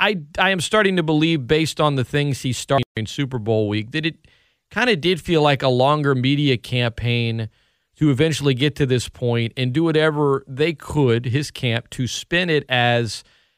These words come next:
"Hey, look, I'm not, I didn't ask, I didn't demand it. I love Seattle, but, you know, I, we just said, 'Hey, look, if you're thinking about it, I mean, here is,'" but,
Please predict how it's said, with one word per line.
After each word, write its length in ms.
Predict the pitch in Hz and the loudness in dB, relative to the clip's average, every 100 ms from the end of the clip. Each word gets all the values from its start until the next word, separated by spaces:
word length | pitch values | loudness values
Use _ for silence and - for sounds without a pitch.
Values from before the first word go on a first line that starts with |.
| - | -4
"Hey, 120 | 180 | 0
look, 240 | 240 160 - | 2 2 0
I'm 140 | 165 | 0
not, 340 | 220 214 - _ _ _ | 0 -2 -4 _ _ _
I 80 | 170 | 0
didn't 220 | 311 320 | 0 -2
ask, 480 | 107 143 330 349 - | -2 2 2 2 0
I 40 | 196 | 0
didn't 180 | 254 | 0
demand 360 | 196 143 139 233 | 0 0 -2 -2
it. 80 | 175 | 0
I 140 | 151 | 2
love 320 | 208 156 247 | 2 2 0
Seattle, 460 | - - 127 107 107 | -2 0 0 2 -2
but, 120 | 127 | -4
you 140 | 151 277 | -4 -2
know, 260 | 180 214 | -2 -2
I, 140 | 143 135 | -4 -4
we 200 | 139 180 | -4 -4
just 200 | 156 - | -4 0
said, 180 | 143 | 2
'Hey, 140 | 135 175 | 2 2
look, 240 | 160 131 | 0 -2
if 120 | 101 | -6
you're 120 | 107 87 | -6 -6
thinking 400 | - 214 311 202 | -4 -4 -2 -2
about 360 | 95 78 64 | -2 -4 -6
it, 140 | 117 131 | -6 -6
I 40 | |
mean, 240 | 110 104 | -4 -6
here 220 | 101 156 160 | -6 -2 -2
is,'" 260 | 117 - - | -2 -6 -8
but, 160 | 117 | -10